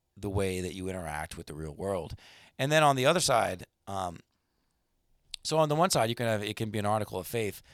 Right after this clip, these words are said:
uh, but then on the other side, on the other side, they can be a form of entertainment.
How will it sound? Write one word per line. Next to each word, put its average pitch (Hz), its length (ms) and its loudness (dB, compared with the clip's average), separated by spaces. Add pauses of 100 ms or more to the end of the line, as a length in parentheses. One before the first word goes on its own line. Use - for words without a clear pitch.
(280)
uh, 98 340 -6
but 120 160 -2
then 139 260 0
on 123 500 0
the 117 180 -2
other 175 220 2
side, 92 340 0 (260)
on 160 160 8
the 160 120 6
other 208 160 8
side, 110 420 6
they 131 140 0
can 131 220 -4
be 190 340 -4
a 131 100 2
form 139 320 -4
of 104 120 -2
entertainment. 98 760 -6